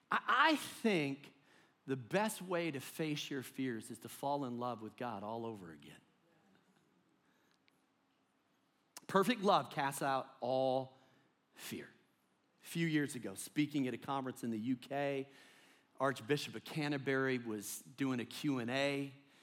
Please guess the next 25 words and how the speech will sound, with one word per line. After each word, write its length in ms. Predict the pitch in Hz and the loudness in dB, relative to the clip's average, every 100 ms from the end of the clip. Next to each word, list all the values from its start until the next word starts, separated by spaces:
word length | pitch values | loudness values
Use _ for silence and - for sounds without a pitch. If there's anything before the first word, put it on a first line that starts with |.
| - _ - | -20 _ -2
and 280 | 135 127 | 0 0
he 140 | 131 160 | 2 2
was 180 | 143 147 | 2 0
asked 300 | 220 233 - | 0 -2 -4
the 60 | |
question, 520 | 139 147 135 - 101 | -6 -2 -2 -2 -6
"What 100 | 123 | -2
do 80 | 226 | 0
you 100 | 226 | 0
think 300 | 175 175 156 | -2 -2 -2
is 120 | 123 | -4
the 100 | 117 | -6
greatest 500 | 113 120 151 185 175 | -8 -2 0 0 -4
challenge 480 | - 147 135 117 101 | -6 -2 -2 -4 -6
we 200 | 104 135 | -4 -4
face 460 | 147 131 123 120 - | -4 -4 -4 -4 -6
as 140 | - - | -12 -12
Christ 320 | - 120 - | -6 -8 -6
followers?" 640 | 113 101 95 104 104 - - _ _ _ _ _ _ _ _ | -8 -6 -8 -12 -16 -20 -20 _ _ _ _ _ _ _ _
He 120 | 160 | -4
said, 240 | 156 151 135 | 0 2 2
"Every 220 | 160 196 | 0 -2
Christian 500 | - 208 - 226 196 | 0 0 0 -4 -2
I 140 | 170 | 0
met 440 | 143 143 143 107 | 0 0 0 -2